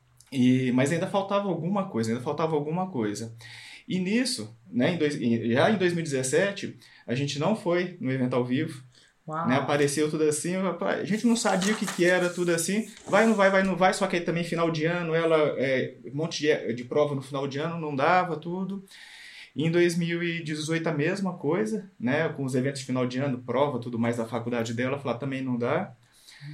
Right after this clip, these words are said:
Speaker 1: Mas aí ela falou, "Só que a gente precisa ir agora no próximo, né, dois mil e dezenove."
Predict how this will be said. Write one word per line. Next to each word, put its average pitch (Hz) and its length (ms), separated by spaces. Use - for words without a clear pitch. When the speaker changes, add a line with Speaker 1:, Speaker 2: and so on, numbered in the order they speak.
Speaker 1:
Mas 127 200
aí 147 100
ela 147 100
falou, 135 160
"Só 117 120
que 120 60
a 120 60
gente 117 100
precisa 117 340
ir 135 60
agora 143 340
no 175 100
próximo, 147 440
né, 113 60
dois 110 180
mil 117 80
e 110 40
dezenove." 127 540